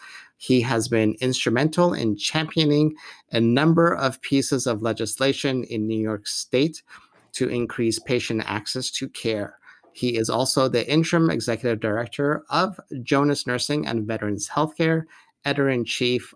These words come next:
of the Journal of Doctoral Nursing Practice,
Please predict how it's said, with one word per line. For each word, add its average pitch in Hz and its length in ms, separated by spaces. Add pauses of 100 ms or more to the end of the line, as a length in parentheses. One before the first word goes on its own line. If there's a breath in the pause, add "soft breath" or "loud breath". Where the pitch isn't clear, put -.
of 113 320
the 113 100
Journal 110 420
of 104 140
Doctoral 110 420
Nursing 104 360
Practice, 151 680